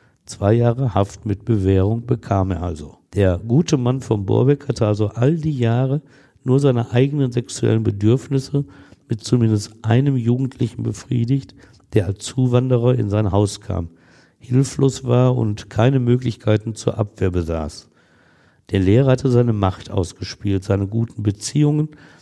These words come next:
zu einflussreichen Menschen in Essen. Obwohl viele der Beweise gegen den Angeklagten sprachen, war das Risiko eines Freispruchs natürlich immer noch da.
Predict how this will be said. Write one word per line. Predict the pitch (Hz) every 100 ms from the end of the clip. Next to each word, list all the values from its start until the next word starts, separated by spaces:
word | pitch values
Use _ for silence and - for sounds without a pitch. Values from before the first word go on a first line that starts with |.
| _
zu | - 110 -
einflussreichen | 117 123 - 120 - 101 101 101 113
Menschen | 92 90 90 - 110
in | 107 120
Essen. | 92 85 - - _
Obwohl | - 107 - 123 - 113 156
viele | 165 165 165
der | 131
Beweise | 120 107 104 123 120
gegen | 107 107 131
den | 127 104
Angeklagten | 123 127 - 123 117 107
sprachen, | 95 - - 104 113 - 127
war | 110
das | 104 -
Risiko | 120 117 110 101
eines | 101 95
Freispruchs | - - 98 107 - - - 139 - -
natürlich | 117 - 120 110 -
immer | 113 113
noch | 117 113
da. | - 104 98